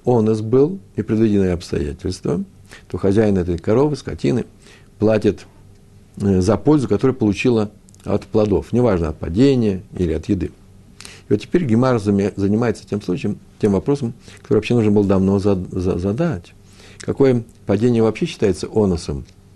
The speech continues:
Что это вдруг она упала у нас? В таком случае это непредвиденный случай, который нельзя, э, было предотвратить. Э, здесь комментаторы пишут о том,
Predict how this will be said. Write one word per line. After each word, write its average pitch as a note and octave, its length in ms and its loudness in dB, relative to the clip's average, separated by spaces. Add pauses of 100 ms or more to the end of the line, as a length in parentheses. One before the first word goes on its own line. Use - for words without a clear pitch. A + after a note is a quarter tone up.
(400)
Что - 140 -4
это C3+ 120 -2
вдруг A#2 260 -2
она A2 160 2
упала A2 460 2
у F#2 100 4
нас? E2+ 280 0 (1600)
В - 100 -14
таком A2 260 0
случае A2 380 2 (560)
это - 160 -4 (280)
непредвиденный G#2 520 2
случай, C3+ 240 -4
который F#2+ 240 2
нельзя, G2+ 260 2 (440)
э, F#2 100 2
было F#2+ 260 4
предотвратить. F#2+ 680 -2 (520)
Э, F#2 280 4
здесь C3+ 260 2 (380)
комментаторы G2+ 480 2
пишут F#2+ 440 -2 (380)
о F#2 120 -2
том, C#3+ 400 0